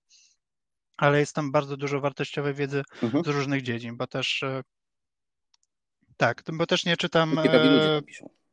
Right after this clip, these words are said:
Speaker 1: o samym marketingu, o samej komunikacji, no ale też po prostu o psychologii, o takich różnych, mm, zachowaniach, które nas, e, napędzają, czy też,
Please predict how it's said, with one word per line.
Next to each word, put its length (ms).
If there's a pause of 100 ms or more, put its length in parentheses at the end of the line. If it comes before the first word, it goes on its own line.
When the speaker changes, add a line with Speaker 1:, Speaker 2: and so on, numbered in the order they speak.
(320)
Speaker 1:
o 60
samym 260
marketingu, 600
o 140
samej 280
komunikacji, 800 (500)
no 40
ale 60
też 140
po 120
prostu 280
o 180 (100)
psychologii, 640
o 60
takich 260
różnych, 440 (920)
mm, 640 (1040)
zachowaniach, 540
które 240
nas, 340
e, 120
napędzają, 560
czy 100
też, 220